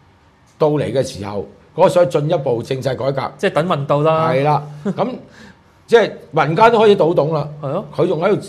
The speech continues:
Speaker 1: 壓制住，唔敢出嚟。
Speaker 2: 嗯。
Speaker 1: 係嘛？就算係到，到零三年，誒，七一出嚟，佢都唔敢倒動啦。佢個漂亮嘅話就係話，我哋唔係反對個人，係反對個制度。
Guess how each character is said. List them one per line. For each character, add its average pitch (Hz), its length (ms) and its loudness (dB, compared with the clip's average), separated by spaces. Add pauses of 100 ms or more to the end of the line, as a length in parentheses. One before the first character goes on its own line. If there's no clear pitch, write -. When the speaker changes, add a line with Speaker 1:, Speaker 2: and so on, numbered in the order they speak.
(100)
Speaker 1:
壓 143 140 0
制 147 200 0
住， - 760 -14
唔 117 80 -10
敢 127 180 -6
出 208 100 -2
嚟。 98 80 -2 (240)
Speaker 2:
嗯。 135 180 -14 (380)
Speaker 1:
係 151 80 -8
嘛？ 214 80 2
就 170 160 0
算 180 160 -2 (140)
係 147 40 -4
到， 170 160 0
到 175 240 0 (340)
零 127 240 -8
三 214 340 0
年， 107 200 -8 (1300)
誒， 127 180 -2
七 190 120 -2
一 196 240 2
出 139 80 -2
嚟， 107 80 -2
佢 - 180 0
都 247 120 6
唔 143 80 -4
敢 - 140 -4
倒 151 120 0
動 131 160 -6
啦。 - 80 -16 (200)
佢 196 160 2
個 220 160 4 (360)
漂 226 220 -4
亮 180 180 0
嘅 202 60 -2
話 151 160 0
就 143 100 -2
係 135 80 -2
話， 127 180 -4 (160)
我 - 100 2
哋 - 80 2
唔 135 60 -6
係 127 100 -4
反 139 200 -2
對 185 100 0
個 131 220 -4
人， - 180 -10 (440)
係 120 120 -6 (160)
反 135 200 -6
對 156 100 -4
個 113 60 -8
制 95 220 -10
度。 82 100 -14